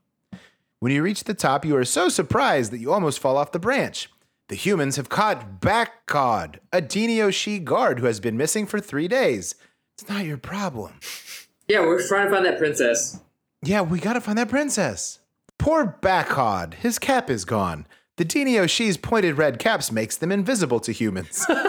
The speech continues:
Speaker 1: If a fairy loses his cap, the humans can see him and catch him.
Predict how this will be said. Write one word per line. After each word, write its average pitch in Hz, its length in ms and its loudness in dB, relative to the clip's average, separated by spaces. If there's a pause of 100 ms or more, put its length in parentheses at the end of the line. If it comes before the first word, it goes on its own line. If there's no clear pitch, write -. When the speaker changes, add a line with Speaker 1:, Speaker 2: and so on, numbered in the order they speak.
(720)
Speaker 1:
If 160 180 2
a 190 80 4
fairy 139 380 2
loses 175 400 2
his 196 180 2
cap, 233 420 2 (180)
the 214 100 2
humans 214 420 2
can 131 160 0
see 113 220 0
him 92 220 -2
and 101 200 -4
catch 196 260 0
him. 143 340 0